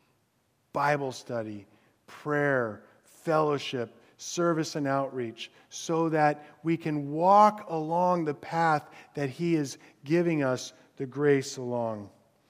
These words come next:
Grace is always opposed to effort. Grace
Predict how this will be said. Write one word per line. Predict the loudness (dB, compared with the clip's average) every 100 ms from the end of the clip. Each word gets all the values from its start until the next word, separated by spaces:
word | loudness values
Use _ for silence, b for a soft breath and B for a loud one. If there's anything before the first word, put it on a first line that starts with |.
| b b _
Grace | 0 6 6 4 -2
is | -6
always | -4 0 4 4 2 -2
opposed | -4 -2 -2 -2 -4
to | -8 0
effort. | 0 0 -8 -12 b b b -4
Grace | 4 4 2 -4